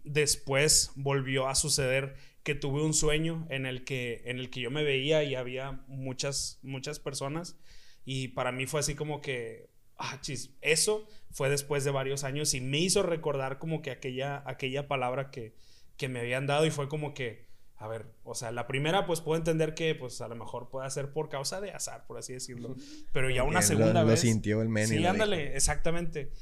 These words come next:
Speaker 1: Y ya una segunda vez es como que, ah, caray. Y, y recuerdo que recientemente, o sea, eso ya fue hace muchos años, pero recientemente el año pasado, cuando fue lo de, lo del Nacional, lo habíamos platicado,
Speaker 2: Sí.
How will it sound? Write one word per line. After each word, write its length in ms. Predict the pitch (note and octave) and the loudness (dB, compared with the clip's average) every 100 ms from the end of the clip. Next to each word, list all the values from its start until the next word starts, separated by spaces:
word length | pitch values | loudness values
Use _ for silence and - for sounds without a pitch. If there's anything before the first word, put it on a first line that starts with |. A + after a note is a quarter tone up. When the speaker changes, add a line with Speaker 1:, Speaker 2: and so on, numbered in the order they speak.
| - | -8
Speaker 1:
Y 100 | C3+ | -2
ya 100 | C3+ | 0
una 160 | E3 | 2
segunda 340 | F#3 E3 E3+ F3 | 2 2 2 4
vez 160 | E3+ | 4
es 100 | D#3+ | 2
como 240 | - D#3+ C3+ | 0 0 -2
que, 220 | B2+ A2+ - - | -2 -2 0 2
ah, 180 | - - | 2 0
caray. 300 | - G#2+ G#2+ A2 - - - - | -4 -6 -10 -14 -16 -14 -12 -10
Y, 520 | C3 C3 B2+ A#2+ - - - | -6 -4 -4 -6 -8 -12 -12
y 140 | C#3+ D3 | -6 -4
recuerdo 500 | C3+ C3+ C3+ D3+ D#3+ | -2 -2 0 0 2
que 120 | D#3+ | 0
recientemente, 1120 | C#3+ C3+ - D3 D3+ E3 D#3 D3+ D#3 E3+ F3 - - - - | 2 2 2 4 4 2 2 0 -4 -6 -6 -4 -4 -4 -6
o 60 | B2+ | -6
sea, 140 | B2+ | -4
eso 180 | A2+ - | -2 -2
ya 120 | C3 B2 | -2 -4
fue 120 | C3+ | -4
hace 120 | C#3 | -4
muchos 260 | C3 B2+ C3 | -4 -6 -6
años, 220 | C3 C#3 | -6 -6
pero 200 | C#3 B2+ | -4 -4
recientemente 760 | A#2+ B2 C3 A#2+ C3+ C#3 C#3+ | -2 -4 -4 -2 -2 -2 -2
el 60 | C#3 | -4
año 220 | B2+ C3+ | -4 -6
pasado, 460 | C#3 B2+ B2 C#3 D3 - - - | -6 -6 -4 -6 -10 -20 -20 -8
cuando 240 | B2+ A#2+ | -6 -4
fue 180 | A#2 A2+ | -4 -4
lo 160 | B2 | -2
de, 220 | C3 B2 A2+ | -2 -2 -4
lo 120 | B2 | -4
del 120 | B2 | -4
Nacional, 400 | B2 A#2 A#2 A#2 | -4 -4 -4 -4
lo 100 | C#3+ | -2
habíamos 260 | C3 B2+ C3+ | -2 -2 -4
platicado, 500 | C#3 C3+ C3 B2 B2+ | -6 -6 -6 -6 -6
Speaker 2:
Sí. 140 | - | -6